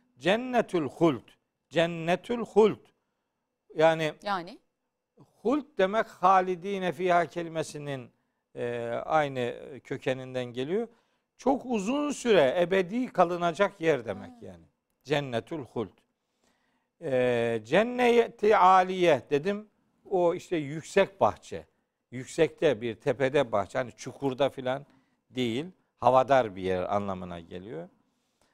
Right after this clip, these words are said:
Speaker 1: E, Adin cenneti mesela. Cennatu Adin'in o Kur'an-ı Kerim'de on bir defa geçiyor bu Adin cenneti ifadesi. Bu ifade, e,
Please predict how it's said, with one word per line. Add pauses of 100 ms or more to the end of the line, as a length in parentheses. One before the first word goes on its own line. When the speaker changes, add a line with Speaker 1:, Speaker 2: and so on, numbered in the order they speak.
(640)
Speaker 1:
E, (160)
Adin
cenneti
mesela.
Cennatu
Adin'in (100)
o
Kur'an-ı
Kerim'de
on
bir
defa (360)
geçiyor
bu
Adin
cenneti
ifadesi. (600)
Bu
ifade, (1700)
e,